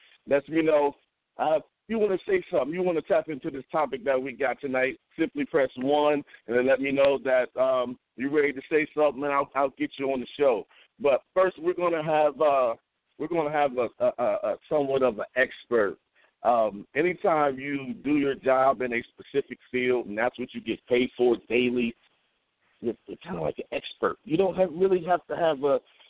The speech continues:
degree with all the letters behind your name, but if, if that's what you do daily, and you do it well, and you do it with all your heart and soul, you're,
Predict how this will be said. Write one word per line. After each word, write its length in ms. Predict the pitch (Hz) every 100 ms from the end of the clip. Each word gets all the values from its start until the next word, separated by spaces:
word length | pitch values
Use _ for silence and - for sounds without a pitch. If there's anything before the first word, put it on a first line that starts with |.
| _
degree 400 | 135 120 156 147
with 160 | 151 131
all 160 | 139
the 80 | 147
letters 320 | 131 143 151
behind 320 | 120 127 131 127
your 100 | 117
name, 280 | 123 127 110
but 140 | 110
if, 80 | 107 135
if 140 | 123 _
that's 220 | 170 190 -
what 140 | 190 -
you 120 | 180 170
do 260 | 180 180 175 113
daily, 540 | - 151 170 165 180 170 _ _ _ _ _ _ _ -
and 200 | 110 123
you 160 | 156 165
do 260 | 170 165
it 100 | 147
well, 480 | 113 127 156 165 170 _ _ _ _ _ _ -
and 140 | 113
you 80 | 139
do 240 | 147 165 170
it 60 |
with 120 | 139
all 160 | 143 160
your 180 | 156 156
heart 240 | 160 165
and 60 | 151 _
soul, 340 | 151 175 175 175 _ _ _ _ _ _ _
you're, 120 | 120